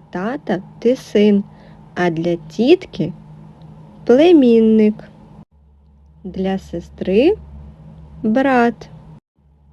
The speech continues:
У сім'ї всі люблять дітей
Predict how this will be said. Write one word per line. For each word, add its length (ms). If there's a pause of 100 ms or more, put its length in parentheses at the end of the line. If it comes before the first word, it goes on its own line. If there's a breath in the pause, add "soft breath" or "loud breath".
(340)
У 100
сім'ї 680 (120)
всі 260 (100)
люблять 380
дітей 480